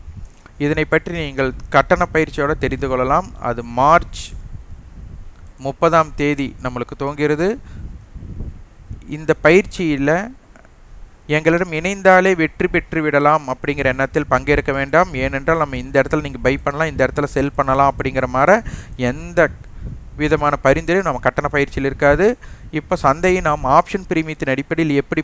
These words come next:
பார்க்க வேண்டும் அப்படிங்கிற ஒரே ஒரு கண்ணோட்டம் தான் இருக்கும். அதனால், நீங்கள் கற்றுக்கொள்ள விருப்பம் இருந்தால் நீங்கள் இணைந்து கொள்ளலாம். அதனை பற்றி மேலும் தகவல் பெற்றுக்கொள்ள நைன் எயிட் ஃபோர் டூ சிக்ஸ் ஒன் ஜீரோ நைன் ஜீரோ எயிட் என்ற WhatsApp எண்ணிற்கு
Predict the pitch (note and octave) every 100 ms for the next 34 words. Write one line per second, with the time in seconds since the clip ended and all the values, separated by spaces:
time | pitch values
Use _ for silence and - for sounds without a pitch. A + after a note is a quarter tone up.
0 | - B2+ D3+ - D#3 C#3+ C#3 D3+ C3 -
1 | C3 B2+ B2+ D#3+ A#2+ C3 C#3 C3 A#2 B2+
2 | B2+ B2 C3 C3 B2 C#3 F#3 A3 - -
3 | - A#2 B2+ D3 D#3+ C3 B2 - C3+ -
4 | F#3+ E3 D#3 C#3 C#3+ D3+ C#3+ C3 C3 E3
5 | F#3+ B2+ A#2+ D3+ B3 - - - B2 C3
6 | C3 B2 A2+ A2 A2+ A#2 A2 G2+ - -
7 | - - - - B2+ C3+ C3 D3 D#3 C3+
8 | C#3+ D#3 - C#3 C#3+ D3 C3+ C#3+ D3+ E3
9 | A3 - - - - B2 C3 D3 D#3+ E3+
10 | - - - C3+ C#3 C#3 - D3 C#3 -
11 | F3+ - - A#2+ B2 C#3 D3+ D3 C#3+ D#3
12 | D#3+ B2 B2+ C#3+ C3+ C3+ C#3 C3+ A#2+ C3+
13 | C3+ B2 A#2+ D3 D3+ B2 C#3 C3 B2 A#2+